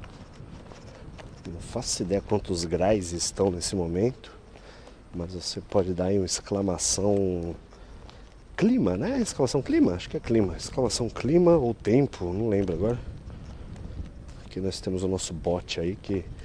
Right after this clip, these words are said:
retorna com a temperatura. E ele não só retorna com a temperatura, como ele mostra também a sensação térmica, né? Pô, esse bot ele é interessantíssimo.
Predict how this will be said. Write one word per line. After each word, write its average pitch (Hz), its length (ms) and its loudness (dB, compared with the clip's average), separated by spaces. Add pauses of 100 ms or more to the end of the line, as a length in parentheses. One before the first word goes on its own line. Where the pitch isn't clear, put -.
(340)
retorna 95 880 0
com 98 340 2
a 95 120 0
temperatura. 92 840 0 (1800)
E 110 40 -4
ele 104 160 0
não 151 160 0
só - 240 4
retorna 95 420 2
com - 100 -2
a 117 40 4
temperatura, 107 720 0
como 147 220 -4
ele 143 120 -6
mostra 113 460 2
também 113 220 2
a 151 40 -4
sensação - 640 -2
térmica, 107 600 0
né? 123 180 0 (920)
Pô, 101 80 -4
esse - 200 -4
bot 80 300 -8
ele 202 100 0
é 247 40 0
interessantíssimo. - 960 -2